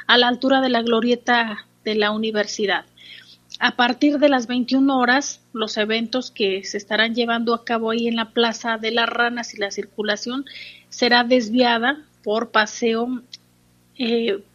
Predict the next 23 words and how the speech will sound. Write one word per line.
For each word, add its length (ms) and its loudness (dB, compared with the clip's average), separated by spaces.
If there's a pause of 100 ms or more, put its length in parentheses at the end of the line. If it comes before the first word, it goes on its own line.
(160)
por 280 -2
la 140 0
zona 300 -2
que 100 -6
está 180 -4
a 40 0
un 100 -2
costado, 600 -2
a 20 -4
una 260 -6
calle. 400 -2 (840)
Y 420 4
también 640 2 (300)
las 380 0
calles 400 0
de 120 -2
Cantarranas, 1040 -2 (100)
las 260 -2
Cuira-, 480 -2
las 260 0
Curain 400 4
de 100 4
Retana, 720 2